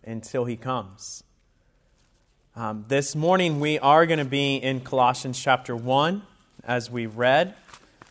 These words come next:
Um, and we're going to be specifically focusing on Paul's prayer for a group of believers that up to this point,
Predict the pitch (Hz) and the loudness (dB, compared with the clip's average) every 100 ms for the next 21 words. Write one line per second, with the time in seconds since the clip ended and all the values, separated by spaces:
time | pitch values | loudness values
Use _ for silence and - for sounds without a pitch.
0 | _ _ - 107 110 113 120 - _ _ | _ _ -20 -18 -16 -18 -20 -20 _ _
1 | _ _ _ _ _ - _ - - - | _ _ _ _ _ -20 _ -18 -14 -12
2 | - - - - _ - - - - 127 | -12 -14 -20 -20 _ -12 -12 -10 2 4
3 | 123 120 127 120 135 143 151 135 131 113 | 6 4 2 2 0 0 0 -2 -6 -2
4 | 139 147 139 123 - - 135 127 160 165 | 0 0 -2 -6 -14 -10 -8 -2 0 0
5 | 190 160 143 - 139 135 131 - 135 131 | -2 -2 -4 0 0 0 -6 -6 -2 2
6 | 131 131 127 127 - _ _ _ _ - | 4 2 0 -6 -20 _ _ _ _ -20
7 | - - 143 151 147 - - 175 160 113 | -6 4 8 8 4 -4 0 6 6 4
8 | 101 101 _ - _ _ _ _ _ - | -2 -10 _ -20 _ _ _ _ _ -20
9 | _ _ _ - - - 123 117 170 165 | _ _ _ -20 -12 -2 -2 2 0 0
10 | 147 139 135 160 175 180 175 170 156 - | -2 -2 0 0 2 2 2 2 -2 -8
11 | - - 127 131 151 - 135 139 - - | -10 -10 -4 0 0 -2 -2 -2 -2 -8
12 | - 196 165 131 | -4 0 0 0